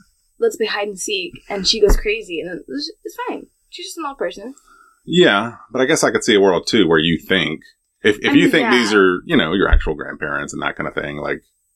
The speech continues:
Speaker 1: it would be confusing, and
Speaker 2: Sure.
Speaker 1: maybe
Speaker 2: I
Speaker 1: you'd
Speaker 2: mean,
Speaker 1: feel uncomfortable,
Speaker 2: there's,
Speaker 1: but
Speaker 2: there's to a point where you can blame it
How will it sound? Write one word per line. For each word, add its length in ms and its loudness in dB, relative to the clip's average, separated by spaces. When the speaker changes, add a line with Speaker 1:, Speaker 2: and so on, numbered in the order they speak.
Speaker 1:
it 120 0
would 120 2
be 120 -2
confusing, 800 -2
and 120 -4
Speaker 2:
Sure. 200 4
Speaker 1:
maybe 380 0
Speaker 2:
I 60 2
Speaker 1:
you'd 60 4
Speaker 2:
mean, 160 0
Speaker 1:
feel 320 2
uncomfortable, 640 -4
Speaker 2:
there's, 320 2
Speaker 1:
but 80 -20
Speaker 2:
there's 220 -8
to 180 -6
a 100 -4
point 300 -6
where 120 -2
you 140 -14
can 140 -14
blame 240 -10
it 140 -8